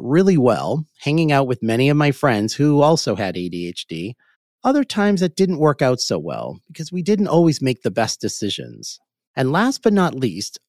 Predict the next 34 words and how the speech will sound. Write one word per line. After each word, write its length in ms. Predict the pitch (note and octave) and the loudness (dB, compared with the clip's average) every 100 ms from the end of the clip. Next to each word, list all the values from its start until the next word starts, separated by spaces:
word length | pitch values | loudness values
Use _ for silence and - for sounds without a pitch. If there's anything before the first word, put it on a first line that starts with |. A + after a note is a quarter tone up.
| - | -6
I 140 | E3 | -2
understand 500 | A#3 C#4 - G#3+ G3+ | 0 -2 0 2 4
how 180 | D3+ G#2+ | 4 4
A 140 | A2 | 2
D 160 | G2+ G#2 | 0 -2
H 180 | G2+ - | -2 -2
D 160 | G#2 | 0
affects 380 | G#2 - A#2 - | 0 0 -2 0
my 120 | A#2 | -2
impulse 520 | A2 C3 B2 G#2+ E2+ - | 0 0 0 0 -2 -4
control. 580 | F#2 E2 F2+ C2+ B1 - _ _ - | -8 -6 -4 -4 -8 -14 _ _ -6
Because 300 | B2+ A#3+ A3+ | 2 2 4
of 80 | |
my 100 | G3+ | 4
A 180 | C3 A#2 | 2 2
D 200 | G#2+ G#2 | 0 -4
H 180 | G2+ - | -4 -6
D, 260 | A2 G#2+ A2 | -4 -6 -6
I 80 | D#3 | -6
know 220 | F3+ A#3 | -2 0
that 160 | A#3 G#3 | 2 2
if 160 | F#3 | 2
I 80 | D#3+ | 0
like 280 | D3+ C3+ C3+ | 2 0 0
something, 640 | - D#3+ D#3+ E3+ E3 D#3+ - | 0 0 0 0 0 0 -2
I 120 | A#2+ | -2
run 280 | A2 C3+ E3 | 2 2 4
the 80 | E3 | 2
risk 360 | C3 B2+ - | 2 -2 -2
of 160 | A#2+ G#2 | -4 -4
liking 460 | A2 C3 C3+ D3+ C#3 | -2 -2 -2 -2 -2
it 160 | C3 - | -4 -4
too 200 | C3+ A#2+ | -2 0
much. 540 | G2+ D2+ - - | -2 -4 -8 -10